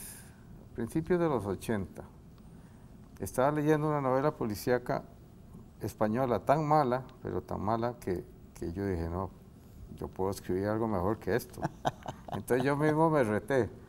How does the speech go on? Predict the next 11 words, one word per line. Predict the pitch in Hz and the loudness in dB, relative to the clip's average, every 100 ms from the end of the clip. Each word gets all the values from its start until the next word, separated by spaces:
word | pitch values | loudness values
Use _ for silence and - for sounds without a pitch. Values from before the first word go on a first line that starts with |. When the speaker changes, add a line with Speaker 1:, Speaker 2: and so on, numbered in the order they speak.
| - - - - - - | -20 -20 -20 -18 -14 -4
Speaker 1:
y, | 113 101 92 - - - - - | 0 2 2 0 -10 -20 -18 -6
y | 120 | -2
empecé | 104 92 98 95 | -2 -2 -2 2
a | 120 | 2
escribir, | 120 147 139 135 143 139 | 2 2 4 4 2 -2
este, | 110 92 - - 92 87 90 101 | -2 0 -2 -2 -2 0 0 -2
esta | - 110 113 110 | -2 0 0 0
novela, | 104 113 123 120 117 117 | -2 -2 0 2 2 0
Huellas | 98 104 117 | 2 4 4
de | 117 117 | 4 0
ceniza. | 131 135 92 - | 0 -2 -2 -4